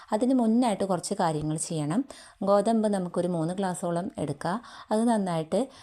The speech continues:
മിക്സിയുടെ ജാറിലിട്ടിട്ട് നന്നായിട്ട് തരിയാക്കിയിട്ട് പൊടിച്ചെടുക്കാം. അതിനുശേഷം നന്നായിട്ട് അതൊന്ന്, ആ, നമുക്ക് ചേറിയെടുക്കണം. മുറത്തിൽ തന്നെ നന്നായി ചേറി ഉമിയൊക്കെ കളഞ്ഞെടുത്ത്, ആ, നന്നായിട്ട് വാഷ് ചെയ്തിട്ട് കുക്കറിൽ ഇതിൻ്റെ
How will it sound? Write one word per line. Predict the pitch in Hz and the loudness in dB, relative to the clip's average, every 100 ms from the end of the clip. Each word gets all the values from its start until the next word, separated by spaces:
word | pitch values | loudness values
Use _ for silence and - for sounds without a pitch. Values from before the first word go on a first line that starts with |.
| - | -6
മിക്സിയുടെ | 220 214 - 220 202 | -2 -2 0 0 2
ജാറിലിട്ടിട്ട് | 214 233 180 170 165 156 190 | 2 2 2 -2 -4 -4 -2
നന്നായിട്ട് | 180 170 156 156 254 - - | -2 -2 -4 -2 -4 -6 0
തരിയാക്കിയിട്ട് | 214 214 247 170 156 160 | 2 2 2 0 -2 -6
പൊടിച്ചെടുക്കാം. | 208 240 233 170 151 - - _ _ _ - _ _ - | -4 -2 -2 -2 -4 -8 -10 _ _ _ -20 _ _ -2
അതിനുശേഷം | 226 240 277 269 214 220 233 233 | 0 2 4 4 2 0 0 0
നന്നായിട്ട് | 175 170 170 156 170 | 0 0 -2 0 0
അതൊന്ന്, | 165 175 185 - - - | 0 0 -2 -6 -8 -6
ആ, | 160 156 | -6 -6
നമുക്ക് | 165 170 165 | -6 -6 -6
ചേറിയെടുക്കണം. | - 220 196 156 156 165 | 0 2 2 2 0 -2
മുറത്തിൽ | 196 190 - 165 | -2 -2 -4 -4
തന്നെ | 156 | -2
നന്നായി | 196 175 160 | -4 -4 -6
ചേറി | 160 185 156 151 | -4 -2 -2 -2
ഉമിയൊക്കെ | 220 220 208 185 185 175 | -2 0 0 -2 -4 -6
കളഞ്ഞെടുത്ത്, | 151 151 151 - 226 302 - - - _ - - | -6 -4 -4 -4 -4 -4 -10 -20 -20 _ -20 -6
ആ, | 160 147 | -2 0
നന്നായിട്ട് | 175 185 165 175 | 0 0 0 0
വാഷ് | 196 165 156 | 2 0 -2
ചെയ്തിട്ട് | 170 160 147 180 277 - - - _ | -2 -2 -2 -2 -4 -6 -20 -20 _
കുക്കറിൽ | 247 233 247 208 208 269 - | -4 0 2 2 2 0 -2
ഇതിൻ്റെ | 202 190 185 196 190 | -2 -2 -2 -2 -2